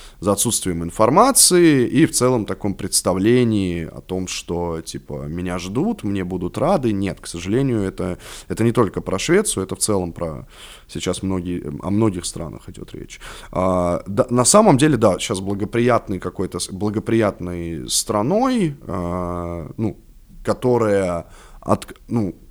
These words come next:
которая как бы не меняет свою миграционную политику, какие-то они вещи ужесточают,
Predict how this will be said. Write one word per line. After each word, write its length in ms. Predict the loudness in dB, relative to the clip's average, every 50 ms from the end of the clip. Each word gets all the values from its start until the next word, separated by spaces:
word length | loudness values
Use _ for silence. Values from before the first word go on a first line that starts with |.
| -20 _ -20 -14 -4
которая 440 | -4 -4 0 0 2 2 2 0 0
как 240 | -4 -6 -8 -8 -8
бы 300 | -8 -8 -8 -8 -10 -6
не 320 | -2 0 2 4 4 6 4
меняет 680 | 4 4 2 2 2 2 0 0 0 -2 -4 -8 -10 -14 -18 -20 -20 -16
свою 360 | -12 -10 -6 -6 -6 -6 -6
миграционную 720 | -6 -8 -8 -6 -6 -6 -4 -2 -2 -2 -2 -4 -6 -6 -4
политику, 460 | 0 2 2 2 2 0 -2 -10 -8
какие-то 380 | -8 -8 -6 -6 -8 -4 -4 -2
они 140 | -2 0
вещи 280 | 0 -2 -2 -4 -4 -6
ужесточают, 840 | -6 -6 -6 -6 -8 -6 -6 -6 -4 -2 -2 0 0 0 -2 -4 -8